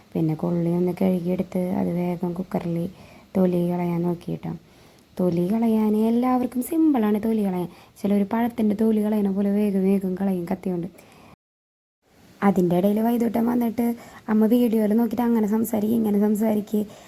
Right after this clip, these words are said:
അത് പറയ്, ഇത് പറയ്, ഇത് ഉണ്ടാക്കണത് എങ്ങനെയാണെന്ന് പറയ്, അങ്ങനെയൊക്കെ പറയുന്നുണ്ട് കേട്ടോ അവൻ. അവന് ഭയങ്കര ഇഷ്ടമാണ് അങ്ങനെ ഓയിൽ നോക്കിയിട്ട് ഓരോന്ന് പറയാൻ. ഇപ്പം ടി വിയിൽ ഷിൻചാൻ വെച്ച് കൊടുത്തിട്ട് ഇരിക്കണ കാരണമാണ് അവിടെ ഇരിക്കണത്. അല്ലെങ്കിൽ എൻ്റെ ഒപ്പം വന്ന്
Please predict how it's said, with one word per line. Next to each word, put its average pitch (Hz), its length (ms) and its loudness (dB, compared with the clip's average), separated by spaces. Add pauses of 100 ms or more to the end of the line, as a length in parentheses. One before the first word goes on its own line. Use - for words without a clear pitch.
(160)
അത് 190 180 2
പറയ്, 214 300 2
ഇത് 196 140 0
പറയ്, 202 340 2
ഇത് 202 140 0
ഉണ്ടാക്കണത് 190 520 2
എങ്ങനെയാണെന്ന് 202 500 2
പറയ്, 202 280 0 (380)
അങ്ങനെയൊക്കെ 190 400 0
പറയുന്നുണ്ട് 190 460 2
കേട്ടോ 190 200 -2
അവൻ. 175 200 -4 (720)
അവന് 180 220 0
ഭയങ്കര 208 560 2
ഇഷ്ടമാണ് 214 500 -2
അങ്ങനെ 214 300 2 (200)
ഓയിൽ 202 260 0
നോക്കിയിട്ട് 202 340 0
ഓരോന്ന് 202 360 2
പറയാൻ. 202 300 0 (280)
ഇപ്പം - 220 -14
ടി 190 220 0
വിയിൽ 175 220 0
ഷിൻചാൻ 196 480 2
വെച്ച് 220 260 -2
കൊടുത്തിട്ട് 214 440 -2
ഇരിക്കണ 214 340 -2
കാരണമാണ് 220 600 0
അവിടെ 226 220 2
ഇരിക്കണത്. 196 400 -2
അല്ലെങ്കിൽ 180 240 -2
എൻ്റെ 190 100 2
ഒപ്പം 196 320 -4
വന്ന് 202 240 4